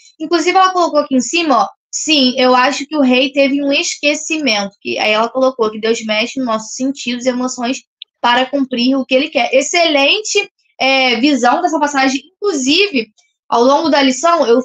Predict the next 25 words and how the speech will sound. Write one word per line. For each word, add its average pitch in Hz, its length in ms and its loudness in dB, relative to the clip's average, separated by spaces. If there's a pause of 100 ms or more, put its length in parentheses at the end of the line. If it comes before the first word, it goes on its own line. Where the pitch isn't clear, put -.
fui, 269 540 2
fui 262 100 -6
pesquisar 269 520 0
um 269 60 -2
pouquinho 277 340 -2
em 277 40 2
outras 277 280 2
versões. 247 560 0
E 214 80 -10
tem 302 180 -4
versões 311 460 0
que 370 100 -6
sim, 262 360 -2 (400)
fala 277 320 2
que 302 100 -6
Nabucodonosor 277 800 0
esqueceu 302 880 0
do 285 120 -8
sonho. 196 420 -6
Na 285 240 0
minha 302 140 0
versão, 277 500 2
N 233 220 -2
V 277 140 0
T, 247 260 0